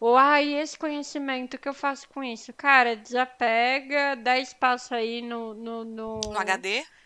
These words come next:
Speaker 1: no s-, no H D pra entrar coisas novas. Então, acho que também aprender a desaprender vai ser bem importante, né?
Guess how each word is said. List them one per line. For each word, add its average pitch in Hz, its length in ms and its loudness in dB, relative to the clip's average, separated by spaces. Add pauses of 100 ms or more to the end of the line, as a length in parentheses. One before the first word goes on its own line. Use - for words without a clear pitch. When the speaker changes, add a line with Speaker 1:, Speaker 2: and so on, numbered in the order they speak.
(240)
Speaker 1:
no 226 120 -8
s-, - 340 -14
no 247 160 -2
H 262 220 4
D 240 340 2
pra 320 180 -6
entrar 302 300 -6
coisas 294 400 -10
novas. 233 520 -4
Então, 220 280 -12
acho 233 160 -14
que - 60 -20
também 262 420 -6
aprender 247 500 -4
a 233 60 -4
desaprender 233 600 -8
vai 247 120 -8
ser 254 160 -14
bem 240 180 -10
importante, 226 840 -14
né? 226 180 -10